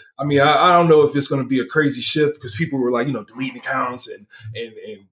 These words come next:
privacy and all this other shit or whatever. But I don't know if it's that serious. You know, he might come out and do some different cool things. He might integrate it in some other shit that he got going on. You know, it, it might make it dope, or it might die out and just,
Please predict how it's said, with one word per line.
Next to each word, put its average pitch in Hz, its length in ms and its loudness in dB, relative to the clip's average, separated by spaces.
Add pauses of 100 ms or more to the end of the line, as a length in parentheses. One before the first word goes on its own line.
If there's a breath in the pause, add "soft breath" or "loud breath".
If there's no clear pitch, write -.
privacy 147 600 0
and 131 80 0
all 131 120 0
this 127 160 -4
other 139 120 0
shit 127 180 -4
or 113 60 -4
whatever. 117 340 -4
But 120 320 -4 (880 loud breath)
I 285 160 6
don't 254 100 6
know 220 100 6
if 196 100 0
it's 175 100 -2
that 196 320 2
serious. 240 760 0
You 220 80 -2
know, 190 120 4
he 214 80 0
might 208 200 2
come 196 140 -4
out 185 140 2
and 147 80 -2
do 180 80 -4
some 147 160 -6
different 165 280 -4
cool 175 280 -2
things. 170 280 0
He 175 60 -4
might 143 220 0
integrate 156 380 0
it 139 60 -2
in 135 100 -4
some 131 140 -6
other 147 140 -2
shit 151 200 -4
that 135 80 -8
he 131 60 -6
got 135 220 0
going 139 240 0
on. 143 420 -2
You 139 120 -10
know, 139 180 0
it, 120 140 -2 (160)
it 123 80 -10
might 135 180 -2
make 131 160 -8
it 120 100 -14
dope, 156 260 0
or 233 140 8
it 180 60 0
might 175 320 2
die 165 240 4
out 185 320 2
and 131 80 -10
just, 156 320 -6